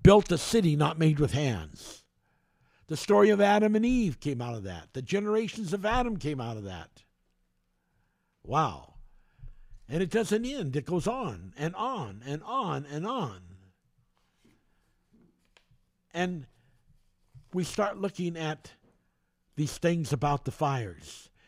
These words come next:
In Isaiah twenty-four fifteen, it says, "Wherefore glorify ye the Lord in the fires, even the name of the Lord God of Israel in the isles of the sea." The fires.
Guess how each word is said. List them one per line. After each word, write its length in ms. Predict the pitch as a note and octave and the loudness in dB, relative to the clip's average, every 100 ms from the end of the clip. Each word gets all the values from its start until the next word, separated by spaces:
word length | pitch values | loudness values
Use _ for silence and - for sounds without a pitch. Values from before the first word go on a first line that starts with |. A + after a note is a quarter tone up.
| _ - | _ -8
In 160 | B2+ | -2
Isaiah 380 | D3+ D3+ F#3+ E3+ | 0 2 2 0
twenty-four 520 | - F#3 E3+ C3+ E3 | 0 -2 -4 -2 -2
fifteen, 460 | C#3 D#3 - E3 D#3 | -2 -4 -6 -6 -6
it 100 | C3+ | -6
says, 360 | D3+ C#3 B2 - - - - - | -4 -4 -6 -12 -20 -20 -8 2
"Wherefore 500 | A#3 G#3 G#3+ G3+ F3 | 2 2 2 2 2
glorify 720 | E3 F#3+ F#3 F3 - F3 E3 | 0 2 2 2 0 0 2
ye 360 | E3 C#3+ E3 D#3+ | 0 -2 -2 0
the 160 | D3 | 2
Lord 540 | C#3+ D#3+ B2+ B2+ A#2 A2 - - | 4 4 4 -2 -6 -12 -20 -6
in 160 | B2 | -2
the 100 | C#3+ | 0
fires, 880 | B2+ D#3+ C#3 G#2 E2 D2 - - - _ _ _ _ _ | 0 0 0 0 -4 -12 -18 -20 -20 _ _ _ _ _
even 300 | E3 A#3 A#3 | 0 2 4
the 120 | G3 F3 | 4 4
name 380 | F#3+ A#3 A#3+ | 2 2 0
of 60 | G#3+ | 2
the 100 | F#3 | 2
Lord 420 | F#3+ G#3 A3 E3 | 4 2 2 0
God 300 | G3 G3+ A3+ | -2 0 0
of 120 | F#3 G#3+ | -4 -4
Israel 760 | A#3 F#3 C#3+ C#3 C#3 D3+ C#3+ - _ _ _ | -6 -4 -4 -4 -4 -6 -10 -18 _ _ _
in 120 | C3+ C#3+ | -4 -2
the 140 | C#3 | 0
isles 440 | D3+ F3 F#3+ F3 | 0 0 0 -2
of 120 | F#3 F3 | -4 -6
the 80 | |
sea." 480 | C#3+ C#3+ A#2 - - - - - _ _ _ _ _ _ _ _ _ _ - | -8 -6 -6 -8 -14 -20 -20 -20 _ _ _ _ _ _ _ _ _ _ -12
The 100 | G#2+ | -12
fires. 920 | - D#3 B2+ - - - - - | -8 -6 -6 -8 -14 -18 -20 -20